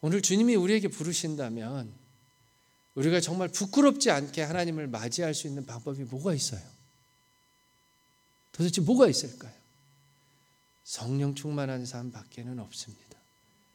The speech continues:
아멘이십니까? 죽음은 무서워요. 어떤 분들은 죽을 때 웃으면서 하나님을 바라보면서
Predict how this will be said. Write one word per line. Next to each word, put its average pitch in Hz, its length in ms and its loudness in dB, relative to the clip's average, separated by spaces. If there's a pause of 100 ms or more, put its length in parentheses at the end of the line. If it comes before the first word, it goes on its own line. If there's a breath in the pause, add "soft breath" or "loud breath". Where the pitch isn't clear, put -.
(140)
아멘이십니까? 131 920 2 (440 loud breath)
죽음은 175 500 2
무서워요. 139 640 0 (640 soft breath)
어떤 180 320 2
분들은 175 420 -2
죽을 185 340 -2
때 185 100 2
웃으면서 180 640 -2
하나님을 180 440 -4
바라보면서 160 1000 -4